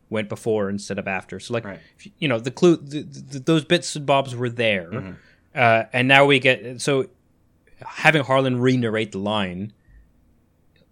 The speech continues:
Speaker 1: like, we know that the problem was in the series of events that he narrated, so it, it feels very normal for her to be, it's like we're in her head
Speaker 2: Right.
Speaker 1: rehearing
Speaker 2: Going
Speaker 1: him
Speaker 2: over
Speaker 1: say
Speaker 2: it.
Speaker 1: the thing.
Speaker 2: Yeah,
Speaker 1: Only,
Speaker 2: right, right.
Speaker 1: yeah, only now her head's got the right bit of memory,
Speaker 2: Mm-hmm,
Speaker 1: right? Right, he
Speaker 2: mm-hmm.
Speaker 1: said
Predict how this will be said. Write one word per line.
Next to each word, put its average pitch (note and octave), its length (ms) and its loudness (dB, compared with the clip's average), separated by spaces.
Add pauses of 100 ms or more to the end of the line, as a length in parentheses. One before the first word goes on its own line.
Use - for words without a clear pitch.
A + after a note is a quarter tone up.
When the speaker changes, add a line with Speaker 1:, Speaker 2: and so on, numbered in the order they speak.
Speaker 1:
like, B2+ 180 -4
we C3+ 120 4
know C#3 240 4
that C3+ 140 -6
the B2 80 -2
problem A#2 440 -2
was A2 440 -4 (300)
in C3+ 300 2
the A#2+ 120 0
series B2 360 0
of A2 120 -4
events G2+ 300 -4
that G2+ 100 -12
he G#2 100 -8
narrated, G2 460 -4
so G#2+ 120 -6
it, G2+ 180 -12
it - 80 -20
feels B2 200 -4
very A2 220 -2
normal G#2 440 -2
for G2 300 -6
her G2+ 160 -6
to G#2 120 -8
be, G2 240 -6 (800)
it's D3 200 -2
like E3 160 6
we're E3+ 160 6
in D#3+ 100 4
her D3 100 6
head A#2+ 380 2
Speaker 2:
Right. G2+ 240 0
Speaker 1:
rehearing C3 520 4
Speaker 2:
Going C#3+ 180 4
Speaker 1:
him B2 120 2
Speaker 2:
over A#2+ 100 2
Speaker 1:
say A2 160 0
Speaker 2:
it. G2+ 60 -6
Speaker 1:
the G2+ 80 -6
thing. A2 80 -8
Speaker 2:
Yeah, F#2+ 280 -2
Speaker 1:
Only, G#2+ 200 -2
Speaker 2:
right, G2+ 140 -6 (180)
right. F2+ 200 -16
Speaker 1:
yeah, A#2+ 260 4 (180)
only C3+ 360 2 (120)
now C3+ 280 6
her B2+ 100 4
head's A#2 300 0
got A2 200 0
the A2+ 80 0
right G#2+ 300 -2
bit G#2 160 -10
of G2 100 -10
memory, G#2 300 -4
Speaker 2:
Mm-hmm, F#2 100 -10
Speaker 1:
right? G#2 180 -8
Right, C3+ 220 2
he A#2 120 -4
Speaker 2:
mm-hmm. G#2 80 -4
Speaker 1:
said A2+ 300 -4